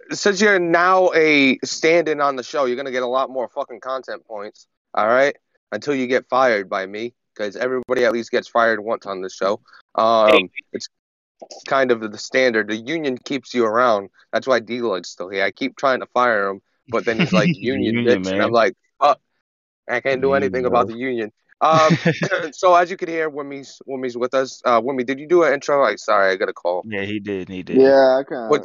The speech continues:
Speaker 1: what did,
Speaker 4: kinda
Speaker 3: It
Speaker 1: what,
Speaker 3: was
Speaker 1: what, what did the intro sound like? I wanna hear it.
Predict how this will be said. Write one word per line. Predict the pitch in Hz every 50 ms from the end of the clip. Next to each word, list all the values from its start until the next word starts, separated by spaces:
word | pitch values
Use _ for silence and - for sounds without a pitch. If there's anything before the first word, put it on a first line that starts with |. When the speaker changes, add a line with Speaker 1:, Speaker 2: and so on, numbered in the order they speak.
| 120 120
Speaker 1:
what | 147 151 156
did, | 156 131 -
Speaker 4:
kinda | 131 120
Speaker 3:
It | 120
Speaker 1:
what, | - 165 165
Speaker 3:
was | 160 165
Speaker 1:
what, | 175 156 135
what | 165 175 -
did | 180 175
the | 180 170
intro | 165 165 - 165 147 131
sound | - - 139 139 135 123
like? | 107 - 107
I | 110
wanna | 120 120 110 98 95
hear | 95 95 98 95
it. | 85 -